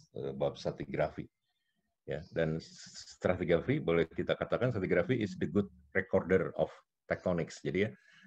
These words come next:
apapun yang diberikan tektonik terhadap Indonesia itu di-, direkam, gitu, oleh stratigrafi. Nah, stratigrafi itu kemudian dengan proses-proses geologi akhirnya menyingkapkan, gitu ya. Jadi, ini hasil, hasil proses geologi yang sekian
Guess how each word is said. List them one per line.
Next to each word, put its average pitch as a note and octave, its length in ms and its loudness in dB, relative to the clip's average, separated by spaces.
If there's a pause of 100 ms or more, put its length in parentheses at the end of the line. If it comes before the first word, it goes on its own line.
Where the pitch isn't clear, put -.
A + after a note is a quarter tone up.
(260)
apapun G3 400 6
yang A2 160 4
diberikan F#2 640 0
tektonik F2 480 0
terhadap E2 240 2
Indonesia E2 320 -2
itu - 80 -2
di-, G#2 240 0
direkam, F2+ 480 0
gitu, C2 120 -12 (360)
oleh D#2 80 2
stratigrafi. C#2 560 -6 (720)
Nah, D2 160 0
stratigrafi E2 480 2
itu B2+ 80 2
kemudian G#2 480 2 (320)
dengan E2+ 240 0
proses-proses A#2 640 0
geologi E2 560 2
akhirnya E2+ 360 2 (760)
menyingkapkan, G2 560 2
gitu D2+ 260 -6
ya. E2+ 60 -8 (120)
Jadi, F#2+ 200 2
ini D3+ 80 2
hasil, G#2 440 2
hasil F#2+ 280 -2
proses G2 280 -4
geologi F2+ 360 2
yang F2 160 0 (480)
sekian E2 720 0